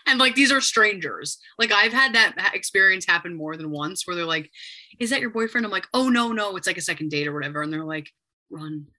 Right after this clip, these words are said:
And I'm like, "Well, Erica, why has that happened more than once?" Actually, I'll tell you a crazy story. I'll give you a crazy story that's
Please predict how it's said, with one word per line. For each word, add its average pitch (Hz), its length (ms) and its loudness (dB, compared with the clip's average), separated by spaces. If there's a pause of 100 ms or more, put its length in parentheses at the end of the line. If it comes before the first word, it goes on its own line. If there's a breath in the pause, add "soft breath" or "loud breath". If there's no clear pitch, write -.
(360)
And 226 80 4
I'm 247 80 4
like, 247 160 2
"Well, 233 180 -4
Erica, 247 380 2
why 208 340 -2
has 220 200 -4
that 196 100 -8
happened 185 320 -14
more 156 120 -8
than 147 140 -8
once?" - 420 -6 (680 loud breath)
Actually, 254 320 2
I'll 196 100 4
tell 214 160 2
you 190 120 0
a 175 40 -8
crazy 180 320 0
story. 156 640 -4
I'll 180 100 -2
give 202 140 -2
you 196 100 -2
a - 20 -10
crazy 170 280 -2
story 160 320 -2
that's 147 360 -4